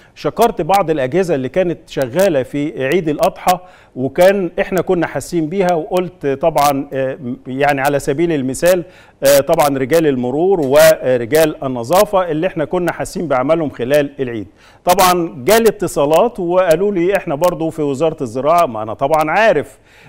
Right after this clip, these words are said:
آه، عندنا أجهزة كانت شغالة خلال العيد، أنا متأكد ولازم أوجه لهم الشكر، وده عملنا الحقيقة الطبيعي، مش في العيد بس، في العيد وفي الجمعة وفي الأجازات الرسمية، أي عطلات رسمية عندنا يا جماعة أجهزة في وزارة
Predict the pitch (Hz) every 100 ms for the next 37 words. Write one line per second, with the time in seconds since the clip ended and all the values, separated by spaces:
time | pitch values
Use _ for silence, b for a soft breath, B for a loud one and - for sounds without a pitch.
0 | b 135 147 135 135 180 196 139 123 165
1 | 165 143 151 151 - 135 107 143 143 131
2 | - B B 127 127 147 127 117 147 156
3 | - 160 147 135 131 135 170 - 196 156
4 | 127 147 170 160 139 135 127 131 151 151
5 | 123 - 202 208 123 165 139 160 143 139
6 | 165 185 156 - 156 185 170 - B B
7 | - 156 - 147 139 196 185 127 92 b
8 | b - 175 - 185 233 175 175 170 -
9 | - b b - 220 196 214 180 170 165
10 | 165 147 151 196 170 151 143 151 143 139
11 | 147 185 147 139 135 175 196 - 233 208
12 | 165 156 160 175 143 139 165 180 147 139
13 | 135 202 165 135 147 180 170 147 123 170
14 | 147 135 135 127 165